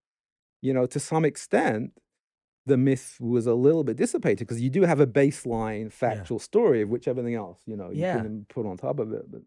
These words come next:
Speaker 1: you know.
Speaker 2: Right.
Speaker 1: And also, you see, people,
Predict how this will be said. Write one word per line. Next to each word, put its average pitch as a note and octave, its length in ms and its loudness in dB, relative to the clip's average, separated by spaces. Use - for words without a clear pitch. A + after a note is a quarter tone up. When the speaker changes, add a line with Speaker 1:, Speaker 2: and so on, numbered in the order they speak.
Speaker 1:
you A#2+ 100 -10
know. G#2+ 120 -14
Speaker 2:
Right. E3 420 -2
Speaker 1:
And D4+ 160 6
also, F4+ 220 6
you A#3+ 140 6
see, A#3+ 240 -2
people, G4 480 4